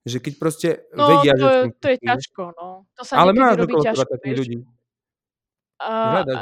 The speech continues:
Speaker 1: okolo
Speaker 2: no,
Speaker 1: seba
Speaker 2: alebo
Speaker 1: takých
Speaker 2: si
Speaker 1: ľudí.
Speaker 2: tak bol vychovávaný, že to nemáš práve, že r-,
Speaker 1: Mm,
Speaker 2: vieš, že
Speaker 1: áno.
Speaker 2: nie, nie každý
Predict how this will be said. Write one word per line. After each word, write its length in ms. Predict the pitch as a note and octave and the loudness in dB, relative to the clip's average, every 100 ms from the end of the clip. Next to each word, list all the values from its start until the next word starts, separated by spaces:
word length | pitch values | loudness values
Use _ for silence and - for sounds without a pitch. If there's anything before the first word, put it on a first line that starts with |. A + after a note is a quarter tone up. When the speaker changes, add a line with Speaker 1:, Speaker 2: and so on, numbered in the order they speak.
| A#3+ | -6
Speaker 1:
okolo 140 | C4 | -4
Speaker 2:
no, 20 | C4 | -2
Speaker 1:
seba 140 | C4 | -2
Speaker 2:
alebo 280 | - B3 B3+ | -2 -2 -4
Speaker 1:
takých 20 | C4+ | -6
Speaker 2:
si 80 | |
Speaker 1:
ľudí. 60 | - | -6
Speaker 2:
tak 160 | B3+ A#3 | -8 -2
bol 160 | B3+ | -2
vychovávaný, 640 | B3+ - B3 A#3+ A#3+ A#3+ A#3+ | -2 -6 -4 -2 -4 -6 -8
že 100 | B3 | -10
to 80 | A#3 | -10
nemáš 400 | A#3+ E4 G3+ F#3+ | -8 -6 -8 -10
práve, 320 | - G#3 F#3+ | -14 -12 -12
že 160 | G3+ G#3 | -12 -14
r-, 140 | F#3+ | -8
Speaker 1:
Mm, 160 | E3 D#3 | -8 -6
Speaker 2:
vieš, 340 | B3+ A#3 A3 | -4 -6 -6
že 80 | A3+ | -8
Speaker 1:
áno. 120 | G#3+ G#3 A#3 | -8 -10 -14
Speaker 2:
nie, 220 | D4 C#4 | -14 -10
nie 140 | D#4 D4+ | -10 -6
každý 320 | A#3 G#3 | -6 -8